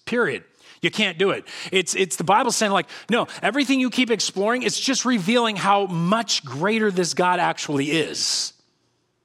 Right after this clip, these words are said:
Let me, let me give you a basic illustration of how I think about this.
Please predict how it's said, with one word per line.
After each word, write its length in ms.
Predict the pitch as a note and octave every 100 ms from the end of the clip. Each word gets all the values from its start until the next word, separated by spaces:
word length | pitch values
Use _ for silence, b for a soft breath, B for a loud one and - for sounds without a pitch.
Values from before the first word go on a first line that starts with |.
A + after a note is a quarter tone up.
| _ _ _ _ _ _ _ _ _
Let 240 | F3+ A3+ F#3
me, 220 | F3 F3 - _ -
let 140 | G#3+
me 60 | A#3+
give 120 | A3
you 80 | G3+
a 40 |
basic 320 | E3+ F3 D#3+
illustration 520 | E3 D3+ - D#3 -
of 80 | C#3+
how 220 | C3 D3
I 80 | C3+
think 160 | A#2 C3+
about 220 | A#2+ G#2+
this. 400 | G2+ - - -